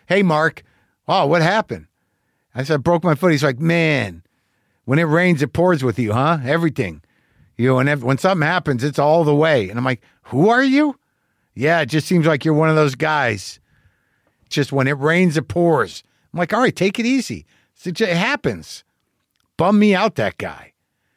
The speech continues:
And then right away, another guy walks in. It's like, "Oh, I had to wear one of those for months. I had a cast up to my waist. And then they put it down to my knee. And then I got, finally got one of those." What a, I felt like freedom. It's like, "You'll be all right, few months, month and a half."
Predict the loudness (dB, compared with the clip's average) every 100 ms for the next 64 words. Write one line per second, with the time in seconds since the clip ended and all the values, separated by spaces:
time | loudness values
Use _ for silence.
0 | _ _ _ -8 -4 0 2 2 4 4
1 | 2 2 0 0 0 0 -2 -2 -6 -4
2 | -4 -2 0 0 -2 -2 0 0 0 -2
3 | -2 -4 -6 -12 -6 -4 -4 -8 -20 _
4 | _ _ _ _ -8 -4 -4 0 0 0
5 | 0 -2 -2 0 2 2 2 0 -8 _
6 | _ _ _ _ -6 -2 -2 0 0 0
7 | -2 0 0 -2 0 0 2 2 0 -2
8 | -4 -2 -2 0 0 0 0 2 2 0
9 | -8 _ _ _ _ -2 0 0 -4 -6
10 | -6 -2 -2 0 -4 -6 -2 2 2 0
11 | -6 _ _ _ _ _ _ _ _ -4
12 | 0 0 0 0 0 0 -2 -2 -2 0
13 | 0 -2 -6 -20 _ -4 -2 0 0 0
14 | 0 -2 -4